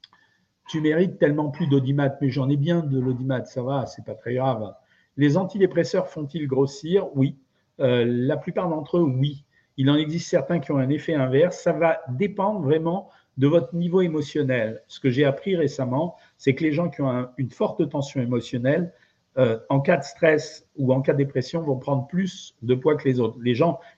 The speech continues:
qui ont une petite, euh, tension émotionnelle en prendront moins. Donc, mais oui, en, en général, c'est souvent le cas, hein.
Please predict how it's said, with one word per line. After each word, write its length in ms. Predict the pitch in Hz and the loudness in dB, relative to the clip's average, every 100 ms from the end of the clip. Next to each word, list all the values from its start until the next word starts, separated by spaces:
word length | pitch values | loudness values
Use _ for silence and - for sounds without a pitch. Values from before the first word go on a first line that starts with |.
| - | 0
qui 80 | 127 | 2
ont 120 | 123 - | 2 -2
une 100 | 120 | -10
petite, 560 | 117 185 180 196 180 - _ _ _ | 2 4 4 -2 -8 -12 _ _ _
euh, 200 | 123 120 | 2 2
tension 340 | - 135 - | 2 0 2
émotionnelle 560 | 143 131 120 123 127 156 | 2 2 0 0 0 0
en 80 | 123 | -2
prendront 320 | - 139 123 | -2 -4 -2
moins. 260 | 120 113 127 | -4 -2 -2
Donc, 200 | 123 113 | -2 2
mais 140 | 135 | 2
oui, 240 | 131 156 160 | 4 2 0
en, 120 | 127 | -2
en 80 | 120 | -4
général, 380 | 123 131 127 131 | -2 0 0 -2
c'est 140 | - | -6
souvent 280 | 113 - 113 | -12 -8 -6
le 80 | 104 | -6
cas, 160 | - 92 | -8 -10
hein. 160 | 101 | -10